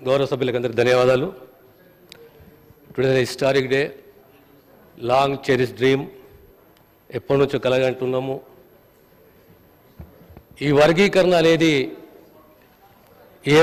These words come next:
వర్గానికి వ్యతిరేకం కాదు, ఓ సమతుల్యత, అందరికీ అవకాశం కల్పించాలి అనే ఉద్దేశంతోటి,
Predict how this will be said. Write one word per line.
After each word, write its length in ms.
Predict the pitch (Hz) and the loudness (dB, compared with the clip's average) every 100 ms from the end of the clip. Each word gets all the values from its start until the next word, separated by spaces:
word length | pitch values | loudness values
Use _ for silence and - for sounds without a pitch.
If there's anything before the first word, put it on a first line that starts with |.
| 151 | 6
వర్గానికి 540 | 147 143 160 151 165 147 131 - | 4 2 0 0 -2 -6 -8 -8
వ్యతిరేకం 460 | 127 131 135 131 123 120 | -6 -4 -6 -4 -8 -6
కాదు, 260 | 113 120 151 - _ _ _ _ _ _ _ _ _ _ _ _ _ _ _ _ _ _ _ _ _ _ _ _ _ _ - | -6 -6 -12 -18 _ _ _ _ _ _ _ _ _ _ _ _ _ _ _ _ _ _ _ _ _ _ _ _ _ _ -8
ఓ 40 | 139 - | -4 0
సమతుల్యత, 600 | 156 190 180 170 160 151 156 - - - _ _ _ _ _ _ _ _ _ - | 2 2 2 2 2 0 -6 -6 -20 -20 _ _ _ _ _ _ _ _ _ -4
అందరికీ 360 | 147 175 175 170 147 | 2 4 4 4 2
అవకాశం 400 | 143 147 147 127 | 2 -2 -2 -6
కల్పించాలి 560 | 127 - 123 117 123 - - - _ _ _ _ _ _ _ _ _ _ _ _ _ _ _ _ - | -8 -6 -6 -6 -8 -14 -20 -20 _ _ _ _ _ _ _ _ _ _ _ _ _ _ _ _ -6
అనే 140 | 139 139 | 0 2
ఉద్దేశంతోటి, 680 | 131 147 147 139 143 139 139 | 4 2 2 2 2 2 2